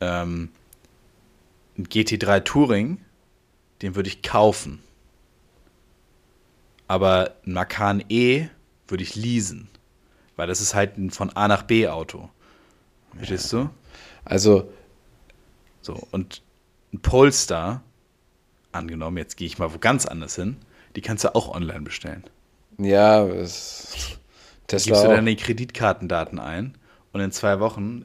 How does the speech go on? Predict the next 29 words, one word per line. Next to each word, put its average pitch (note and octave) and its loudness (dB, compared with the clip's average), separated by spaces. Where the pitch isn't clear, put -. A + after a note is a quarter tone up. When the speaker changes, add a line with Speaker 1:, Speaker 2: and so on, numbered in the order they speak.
Speaker 1:
wird G#2+ -6
die F#2 -4
erste G2+ -2
Rate G2+ 2
abgebucht F2+ -8
und G#2 -8
die G2 -10
Karre A#2+ -8
steht - -8
vor - -14
der - -12
Tür. - -16
Und F#2 -6
das G2+ -2
ist G#2+ -6
ein G2 -8
schwarzer A#2 2
oder G2 0
ein F#2 -6
weißer G#2 0
Polestar B2 0
mit G2+ -2
X A2+ -8
Y G#2 -2
austauschbarem G#2+ 0
Interior, B2 0
sieht G#2+ -4
vernünftig G#2+ -6
aus, A#2+ 2